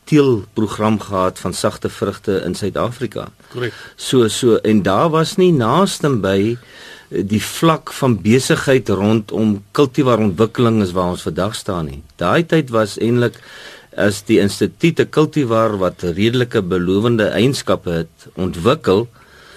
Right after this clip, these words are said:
Speaker 1: dat dit direk in die ins-, eh, res van die bedryf opgeneem word en hulle daarmee gehardloop. Daar was nie eintlik die kompetisie wat ons vandag gehad het nie.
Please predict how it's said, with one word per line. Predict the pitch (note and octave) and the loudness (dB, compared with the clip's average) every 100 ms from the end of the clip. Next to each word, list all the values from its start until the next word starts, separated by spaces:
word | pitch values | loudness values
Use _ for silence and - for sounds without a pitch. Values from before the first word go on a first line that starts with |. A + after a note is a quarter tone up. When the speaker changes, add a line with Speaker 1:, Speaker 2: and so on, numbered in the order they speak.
| - - - | -20 -10 -2
Speaker 1:
dat | G#2+ A2 | 0 2
dit | G#2+ G2+ _ - | 0 -2 _ -4
direk | A2 A2+ C3+ | 2 2 2
in | C#3+ | 2
die | C#3 C3+ | 4 4
ins-, | A#2 - | 2 -2
eh, | - D#2 E2 - D#2 | -4 -4 -6 -12 -2
res | G#2 G2+ A#2+ | 2 2 2
van | C3 | 2
die | B2+ | 2
bedryf | A2 G#2 A2 | 2 2 0
opgeneem | A#2 B2+ - D3+ B2+ | 0 0 0 0 0
word | F2 D2+ - | 0 -4 -6
en | D#2+ F#2 | -4 0
hulle | G2+ | 0
daarmee | G2+ G2+ A2 | 0 0 0
gehardloop. | F#2+ F#2+ A2+ G2+ E2 | 0 -2 -2 -6 -4
Daar | F2+ E2+ | -2 0
was | B2 - | 0 0
nie | E3+ | -2
eintlik | A#2+ A2+ F#2+ | 0 -2 -4
die | F#2+ | -8
kompetisie | - F2+ E2 F2 F2 F#2 | -6 -6 -8 -10 -8 -6
wat | D#2+ D#2+ | -6 -8
ons | D#2+ | -10
vandag | - C#2 D2+ - | -10 -8 -10 -10
gehad | D2+ D2 - | -10 -10 -14
het | C2+ | -16
nie. | C2+ | -16